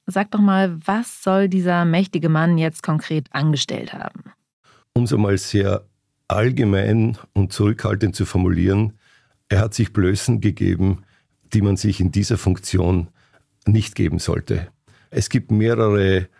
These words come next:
Speaker 2: Fehler, die er gemacht hat, ich formuliere es einmal so, die zunächst mal aus dem Privatbereich zu kommen scheinen. Er soll einen Blog betrieben haben unter einem Pseudonym. Es gibt ja noch immer Leute, die das bestreiten,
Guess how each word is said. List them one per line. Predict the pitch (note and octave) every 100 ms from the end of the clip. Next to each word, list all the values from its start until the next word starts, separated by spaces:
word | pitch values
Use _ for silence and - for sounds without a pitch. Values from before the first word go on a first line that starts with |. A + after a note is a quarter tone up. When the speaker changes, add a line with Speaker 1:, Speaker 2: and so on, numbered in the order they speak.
| _ _ _ -
Speaker 2:
Fehler, | - G#2 G#2 A#2+ B2+ - -
die | A#2+
er | G2+
gemacht | G2+ G2 - B2
hat, | B2+ - -
ich | -
formuliere | G2 G2 G2
es | F2+
einmal | F2 F2
so, | F2 F#2+ A#2+ - _ _ - _ _ _ _ _ -
die | A2 A2 - -
zunächst | - G2 A2+ C3 -
mal | A2+
aus | G#2
dem | - F#2+
Privatbereich | G2 F#2 G#2+ - A2 E2+ F2 E2+ - _ -
zu | -
kommen | - F#2+ G2+
scheinen. | - E2 F#2+ B2 F3+
Er | -
soll | - - G#2
einen | A2 A2+
Blog | G#2 G#2+ -
betrieben | A#2 A#2 A#2+ A2
haben | - G#2+ B2+
unter | C3 A2
einem | G#2+ G#2+
Pseudonym. | - G2 G2+ G2+ A2+ C3+ _ _ _ - -
Es | - -
gibt | G#2+ G2+
ja |
noch | F#2+
immer | D3+ G#2+
Leute, | F#2 F#2 G#2
die | F#2
das | F#2
bestreiten, | - - E2+ F#2 G2 D#3+